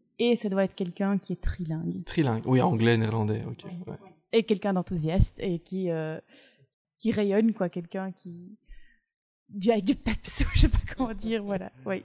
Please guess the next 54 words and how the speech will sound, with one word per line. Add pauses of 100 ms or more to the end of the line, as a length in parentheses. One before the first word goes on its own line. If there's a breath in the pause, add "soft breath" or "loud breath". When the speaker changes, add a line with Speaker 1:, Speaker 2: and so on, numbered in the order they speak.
(600)
Speaker 1:
Bon,
il
y
a
un
petit
entretien
d'embauche
quand
même,
il
faut
que
je
vois
que,
<laughs>
qu'ils
aient
vraiment
un
diplôme
et
que, (520 loud breath)
que,
oui, (440)
des
petits
trucs,
euh. (320)
Speaker 2:
C'est
cinq
ans
d'expérience.
Speaker 1:
Quand
même
deux
ans,
je
dis
toujours
deux
ans
d'expérience,
surtout
pour
tout
ce
qui
est
sage-femme,
parce
que, (460 loud breath)
voilà,